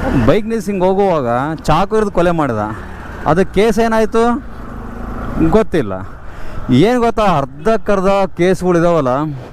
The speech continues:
ಏನಾದ್ವು ಅಂತಾನೇ ಗೊತ್ತಾಗಲ್ಲ ಗುರು. ಕೇಸ್ ಕೊಟ್ಟರೆ ಏನಾದ್ರು ಅನ್ನೋದು ಸೆಕೆಂಡ್ರಿ, ಕೇಸ್ ಏನಾಯ್ತು ಅಂತಾನೇ ಗೊತ್ತಿರಲ್ಲ. ಹ್ಮ್, ನಾನ್ ಮಾತಾಡಕತ್ತೀನಿ, ಮುಂದ್ಗಡೆ ಪೊಲೀಸ್ ಜೀಪ್ ಹೋಗ್ತೈತೆ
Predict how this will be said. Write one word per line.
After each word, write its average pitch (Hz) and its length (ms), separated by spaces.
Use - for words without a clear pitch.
ಏನಾದ್ವು 156 920
ಅಂತಾನೇ 165 460
ಗೊತ್ತಾಗಲ್ಲ 165 540
ಗುರು. 113 340
ಕೇಸ್ 165 300
ಕೊಟ್ಟರೆ 190 420
ಏನಾದ್ರು 180 340
ಅನ್ನೋದು 185 240
ಸೆಕೆಂಡ್ರಿ, 135 720
ಕೇಸ್ 170 400
ಏನಾಯ್ತು 196 360
ಅಂತಾನೇ 202 320
ಗೊತ್ತಿರಲ್ಲ. 131 540
ಹ್ಮ್, - 1400
ನಾನ್ 113 200
ಮಾತಾಡಕತ್ತೀನಿ, 123 580
ಮುಂದ್ಗಡೆ 117 340
ಪೊಲೀಸ್ 120 360
ಜೀಪ್ 117 180
ಹೋಗ್ತೈತೆ 101 380